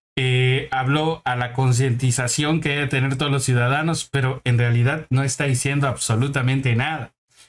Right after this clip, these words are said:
De hecho, podemos aquí ver el discurso de cómo se burlan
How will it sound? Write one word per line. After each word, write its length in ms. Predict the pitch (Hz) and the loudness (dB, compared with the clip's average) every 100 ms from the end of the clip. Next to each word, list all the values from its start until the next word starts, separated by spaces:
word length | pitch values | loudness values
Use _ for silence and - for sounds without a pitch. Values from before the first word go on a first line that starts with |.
| _ | _
De 140 | 113 123 | -2 -2
hecho, 200 | 135 151 | 0 -2
podemos 380 | 139 147 156 139 | 0 0 0 -2
aquí 480 | 123 151 156 156 - | -2 -2 0 -2 -4
ver 440 | 147 143 160 160 - | -4 0 0 -2 -2
el 140 | 139 | 0
discurso 640 | 131 131 - 196 202 160 | 2 0 0 -2 0 0
de 120 | 127 120 | 0 0
cómo 220 | 151 156 | 0 0
se 160 | 147 | 0
burlan 480 | 123 143 151 143 131 | 0 2 0 0 -2